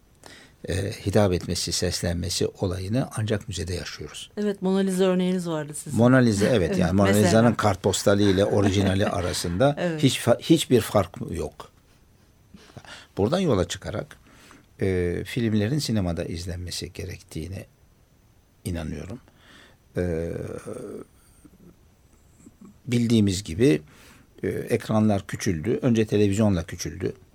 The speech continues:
Speaker 2: Evet.
Speaker 1: Sonra bilgisayarla küçüldü. E, sonra tabletlerle küçüldü. Daha da küçüldü. Sonra telefonlarla büsbütün küçüldü.
Speaker 2: <laughs>
Speaker 1: E, şimdi yakında,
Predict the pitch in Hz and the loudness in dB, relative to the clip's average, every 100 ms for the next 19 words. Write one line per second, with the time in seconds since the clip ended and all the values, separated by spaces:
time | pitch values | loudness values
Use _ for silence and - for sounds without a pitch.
0 | _ _ - - 175 151 123 113 107 107 | _ _ -18 -10 -8 -2 2 4 4 2
1 | 107 107 110 104 95 - - 69 69 - | 0 2 4 4 0 -4 -10 -8 -6 -8
2 | - _ _ _ _ - 104 95 92 90 | -12 _ _ _ _ -6 -2 0 -2 -2
3 | 127 120 117 - 107 107 107 117 104 82 | 0 4 4 4 4 4 4 6 4 2
4 | - - 82 92 113 - - 87 85 73 | -4 -10 -10 -8 -8 -8 -2 0 0 -4
5 | - 76 80 101 - - - - - 127 | -10 -12 -8 -8 -8 -12 -12 -10 0 2
6 | 127 156 120 110 107 101 143 185 175 156 | 2 2 2 4 2 0 4 4 4 0
7 | 127 90 - 82 73 - - 202 - 247 | 0 -2 -4 -8 -8 -8 -6 -8 -8 -10
8 | - - - 202 - 139 127 113 147 151 | -10 -6 0 2 4 6 6 6 4 6
9 | 170 | 4